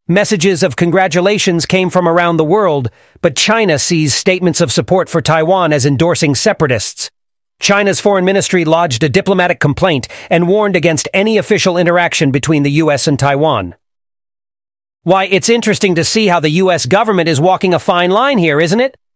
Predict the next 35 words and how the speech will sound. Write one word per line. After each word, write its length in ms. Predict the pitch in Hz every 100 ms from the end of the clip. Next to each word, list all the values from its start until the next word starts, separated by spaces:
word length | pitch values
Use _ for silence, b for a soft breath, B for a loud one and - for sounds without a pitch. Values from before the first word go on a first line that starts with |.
| -
They're 140 | 214
clearly 420 | - 269 285 254
trying 320 | 208 233 226 208
to 80 |
maintain 500 | 196 190 180 196 226
the 80 | 196
delicate 540 | 131 214 226 - 190 131
balance 380 | 220 208 180
of 100 | 160
supporting 480 | - 156 202 226 180
Taiwan's 560 | 156 196 190 180 180 127
democratic 540 | 185 185 - 170 139
values, 480 | 165 214 170 101 - _ _
while 180 | - 196
at 100 | 190
the 100 | 175
same 300 | - 240 247
time 380 | 190 165 139 151 _
adhering 420 | 185 165 214 196 175
to 100 | 196
the 140 | 185
One 300 | 165 208 208
China 340 | - 226 226
policy 420 | 160 147 147 147 180
with 160 | 180
Beijing. 540 | 202 190 170 233 117 - _ _
It's 180 | - 208
a 60 | 202
diplomatic 680 | 139 - 226 208 202 175
tightrope 500 | - 208 214 139 113
if 100 | 151
I've 200 | 151 151
ever 180 | 147 135
seen 320 | - 160 135
one. 280 | 117 104 98